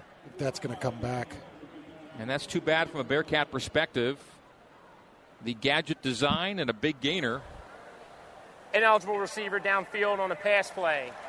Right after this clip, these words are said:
Speaker 3: Number seventy-three. Five-yard penalty. Replay first down.
Speaker 2: Didn't know it was gonna be a throw?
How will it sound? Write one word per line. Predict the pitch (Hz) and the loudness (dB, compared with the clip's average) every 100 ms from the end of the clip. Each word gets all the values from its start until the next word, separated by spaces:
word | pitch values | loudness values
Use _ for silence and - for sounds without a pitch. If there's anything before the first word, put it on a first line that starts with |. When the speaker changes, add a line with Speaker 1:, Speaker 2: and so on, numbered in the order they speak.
| - - - - | -12 -12 -6 -2
Speaker 3:
Number | 196 | 0
seventy-three. | 202 - 208 190 190 170 196 202 175 127 - - - - - - - - | 0 4 4 4 -4 -4 2 2 2 0 -6 -8 -8 -8 -8 -8 -6 2
Five-yard | 190 190 202 185 | 4 6 6 6
penalty. | 220 220 190 170 147 131 - - - - - - | 4 2 2 0 -4 -8 -10 -10 -10 -12 -12 -8
Replay | 160 180 202 185 | -4 2 4 4
first | 208 190 | 4 2
down. | - 190 147 110 - - - - - - - - - - - | 4 4 4 0 -8 -12 -10 -10 -12 -14 -20 -20 -20 -8 -2
Speaker 2:
Didn't | 147 | 0
know | 151 151 | 2 2
it | |
was | 151 | 0
gonna | 147 139 | 0 0
be | 143 | 2
a | 175 | 0
throw? | 180 185 | 2 0